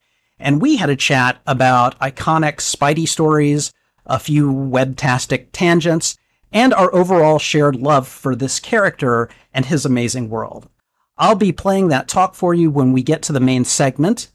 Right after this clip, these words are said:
I know you're gonna love it, so stick around for a fun Spidey Reads discussion.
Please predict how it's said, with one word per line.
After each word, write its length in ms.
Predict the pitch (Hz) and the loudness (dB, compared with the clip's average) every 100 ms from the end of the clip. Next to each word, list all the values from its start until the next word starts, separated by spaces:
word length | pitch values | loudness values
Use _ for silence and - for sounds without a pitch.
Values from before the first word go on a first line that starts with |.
| _ - | _ -4
I 100 | 139 | 0
know 160 | 247 | 2
you're 140 | 226 131 | 2 0
gonna 180 | 120 | -2
love 240 | 107 117 110 | -2 -2 -2
it, 160 | 120 | -6
so 240 | - - 123 | -4 0 0
stick 380 | - - 240 220 | -2 -2 -2 0
around 480 | 147 139 139 139 - | 0 2 2 2 0
for 160 | 131 | -2
a 60 | 117 | 0
fun 440 | - 160 156 165 - | 0 2 2 0 -4
Spidey 560 | - - 156 156 165 | -8 -4 0 2 2
Reads 460 | 147 143 139 135 - | 2 2 2 -2 -8
discussion. 760 | - - - 107 - - 64 | -8 -6 -4 -6 -6 -12 -20